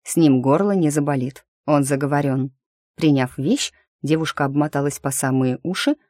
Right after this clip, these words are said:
и вдохнула аромат мужского парфюма, древесный, с нотками хвои, но не резкий. «Спасибо. Надеюсь, сегодня мы закончим сбор, а завтра обратно в цивилизацию».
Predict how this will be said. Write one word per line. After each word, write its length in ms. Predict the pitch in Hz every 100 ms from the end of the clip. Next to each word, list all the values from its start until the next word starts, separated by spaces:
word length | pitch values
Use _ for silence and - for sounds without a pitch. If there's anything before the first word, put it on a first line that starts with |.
| _
и 80 | -
вдохнула 520 | 143 196 - 285 294
аромат 540 | - 185 170 156 220 -
мужского 480 | 180 - - 180 175
парфюма, 680 | 160 165 - 147 127 131 _ _ -
древесный, 760 | 160 156 147 180 - 135 139 _ _
с 120 | -
нотками 420 | 160 147 - 135
хвои, 440 | 131 131 156 190 135
но 240 | 131 143 - _
не 220 | 156 160
резкий. 540 | 151 131 - - 131 - _ _ _ _ _
«Спасибо. 600 | - - 180 - 143 139 - _ -
Надеюсь, 440 | - 170 151 147 151
сегодня 500 | - 147 175 196 208
мы 140 | 170
закончим 580 | 147 151 143 143 - 156
сбор, 320 | 151 151 147 - _ -
а 160 | 156
завтра 560 | 147 165 254 - 240 226
обратно 520 | 180 147 135 185 - 190
в 80 |
цивилизацию». 1000 | - 147 139 143 147 151 - - 147 151